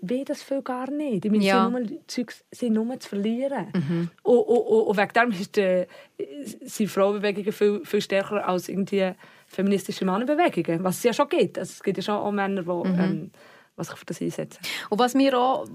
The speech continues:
Speaker 2: auch noch so ein beruhigender Gedanke ist, war im Thema Rassismus, bin
Speaker 1: Mhm.
Speaker 2: ich dem irgendwie begegnet. Ähm, man muss nicht den weissen alten Mann überzeugen,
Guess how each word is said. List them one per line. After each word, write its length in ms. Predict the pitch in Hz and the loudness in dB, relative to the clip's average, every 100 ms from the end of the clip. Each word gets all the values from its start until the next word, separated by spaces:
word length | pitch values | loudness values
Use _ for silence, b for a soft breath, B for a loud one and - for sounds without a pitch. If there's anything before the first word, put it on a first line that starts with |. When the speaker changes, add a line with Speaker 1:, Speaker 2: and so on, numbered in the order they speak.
| - - | -14 -8
Speaker 2:
auch 220 | - 214 | 0 2
noch 200 | 233 247 | 4 2
so 120 | 233 233 | 2 0
ein 80 | |
beruhigender 580 | 226 220 233 233 233 214 | 0 0 2 2 0 0
Gedanke 580 | 208 202 185 202 - 208 | 0 0 0 0 -2 -2
ist, 140 | 196 - - | -2 -4 0
war 60 | |
im 300 | 208 196 185 | 2 2 0
Thema 380 | 185 190 185 180 - | 0 0 2 0 -2
Rassismus, 680 | 180 180 202 214 226 220 | -4 -2 -2 0 -2 -2
bin 160 | - 202 | -2 2
Speaker 1:
Mhm. 40 | |
Speaker 2:
ich 40 | 196 | 4
dem 220 | 196 196 | 2 2
irgendwie 220 | 202 202 | 0 0
begegnet. 580 | 196 190 185 202 202 - B B B - | -2 0 0 0 -2 -4 B B B -2
Ähm, 180 | 214 196 | 2 4
man 180 | 196 220 | 4 4
muss 160 | 226 226 | 2 2
nicht 200 | 220 226 | 2 2
den 140 | 196 | 2
weissen 380 | 220 214 - - | 2 0 -2 2
alten 380 | 131 185 185 202 | 4 4 4 4
Mann 360 | 190 185 196 190 | 4 4 4 0
überzeugen, 720 | 202 185 - 240 233 269 | -4 -6 4 4 6 2